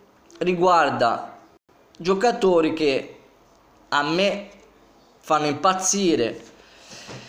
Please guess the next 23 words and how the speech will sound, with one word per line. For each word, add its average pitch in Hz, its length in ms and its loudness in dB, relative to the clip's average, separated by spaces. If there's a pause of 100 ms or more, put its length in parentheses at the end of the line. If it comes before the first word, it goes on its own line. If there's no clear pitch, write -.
(540)
e 170 140 0
speriamo 190 720 2
che 139 340 0
almeno 185 460 2
uno 196 300 4
o 165 300 2
due 180 240 2
di 202 120 -4
questi 160 680 -2
saltino 143 460 0
fuori. 135 480 0 (1160)
Uno 156 200 0
di 190 160 0
questi, 190 380 2
ragazzi, 151 460 0
è 123 200 0
Christian 185 640 -2
Pulisic, 131 760 0 (800)
americano 185 1080 0 (500)
però 156 320 2
con 156 200 -2
doppia 170 260 0
cittadinanza, 135 1120 -2